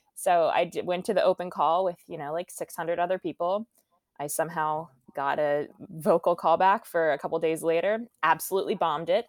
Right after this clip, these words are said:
did terrible. My voice cracked, like, ten times. I, uh, sang, like, sixteen bars, and she's like, "Is that all?" I'm like, "Yep." <laughs> And I just,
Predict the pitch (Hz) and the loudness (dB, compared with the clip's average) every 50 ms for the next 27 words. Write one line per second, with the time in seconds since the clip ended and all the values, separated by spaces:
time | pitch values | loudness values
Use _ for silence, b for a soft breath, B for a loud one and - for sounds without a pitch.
0 | _ - 165 - 185 165 160 - - 180 156 160 156 156 151 170 196 220 240 247 | _ -8 -4 -2 -2 -2 -2 -2 0 2 4 6 4 4 4 2 0 0 -2 -2
1 | - 170 170 156 175 175 180 - - 202 180 180 - 180 170 - - 190 190 202 | -2 -2 2 2 2 2 2 0 0 0 0 0 0 -2 -4 -2 -2 -4 -4 -2
2 | - 214 185 180 185 196 208 220 - b b b b b b b b - 156 156 | -2 -2 -2 -2 -2 -4 -6 -8 -8 b b b b b b b b 2 4 4
3 | 156 147 - - - - _ - - - - - - 196 180 180 175 175 - - | 4 4 2 0 -6 -10 _ -18 -14 -12 -4 0 2 2 4 4 2 0 0 -2
4 | 202 - - 233 208 202 196 185 196 320 226 226 226 247 226 - 233 214 - - | -4 -4 -2 -2 2 4 4 4 4 4 2 0 -4 -4 -2 -2 -2 -2 -2 -4
5 | 254 247 254 247 254 254 277 330 359 294 240 214 - - 330 - - _ _ _ | 0 2 4 4 6 6 6 6 6 6 4 4 4 2 2 2 0 _ _ _
6 | - 269 - - - - - 294 254 220 165 185 196 202 208 208 208 - - - | -8 -8 -8 -10 -6 0 2 4 4 6 4 4 4 2 2 0 -2 -6 -8 -4
7 | - 185 214 208 | -2 -2 -2 -2